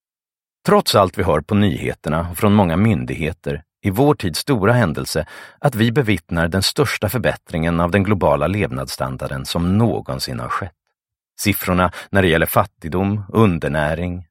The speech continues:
analfabetism, barnarbete och spädbarnsdödlighet sjunker snabbare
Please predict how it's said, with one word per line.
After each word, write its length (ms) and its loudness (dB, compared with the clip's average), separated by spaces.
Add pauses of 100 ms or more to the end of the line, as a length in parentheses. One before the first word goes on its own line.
analfabetism, 960 -2 (320)
barnarbete 680 2
och 80 0
spädbarnsdödlighet 1000 -4 (160)
sjunker 340 0
snabbare 680 -2